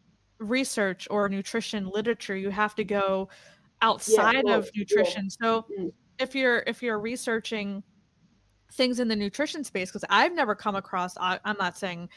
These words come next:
Speaker 1: I'm the end all be all, but, I mean, I'm
Speaker 2: Mm.
Speaker 1: in this space and I've never come across oxalates and all these things. So if you have, if I
Speaker 2: Mm.
Speaker 1: have a client with,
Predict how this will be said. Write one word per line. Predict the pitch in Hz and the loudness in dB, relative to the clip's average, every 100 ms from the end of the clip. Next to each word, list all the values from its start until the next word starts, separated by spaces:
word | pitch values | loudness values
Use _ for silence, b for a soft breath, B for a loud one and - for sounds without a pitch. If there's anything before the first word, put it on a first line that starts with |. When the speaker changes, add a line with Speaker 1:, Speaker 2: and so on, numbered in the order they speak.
| B B _ | B B _
Speaker 1:
I'm | 202 196 | -2 0
the | 185 196 | -2 -2
end | 196 | -2
all | 170 170 | -2 -2
be | 240 240 | -2 0
all, | 185 190 | 0 -2
but, | 196 190 - b b - | 0 -2 -2 b b -4
I | |
mean, | 220 208 | 0 2
I'm | 185 | 0
Speaker 2:
Mm. | 208 | -2
Speaker 1:
in | 330 302 | -4 -4
this | 226 | -6
space | - 185 170 - | -8 -8 -8 -8
and | 196 196 214 | -10 -8 -2
I've | 214 240 233 | 0 0 0
never | 220 196 | -4 -4
come | - 202 | -6 -6
across | 185 - 247 240 190 - - b b - | -6 -4 -2 0 0 -4 -16 b b 0
oxalates | 208 214 - 208 196 - | 0 0 -4 -4 -4 -6
and | 196 - | -10 -4
all | 196 190 | -2 -2
these | 185 180 - | -6 -10 -10
things. | 330 330 196 180 - B B | -8 -6 -6 -10 -14 B B
So | - - 226 | -18 -2 -2
if | 214 | -2
you | 233 247 | -2 -2
have, | 226 226 208 196 | -2 -2 -2 -4
if | 214 214 | -6 -4
I | |
Speaker 2:
Mm. | 220 | -2
Speaker 1:
have | 208 | -4
a | 208 | -6
client | - 208 208 190 | -6 -6 -6 -6
with, | 196 | -8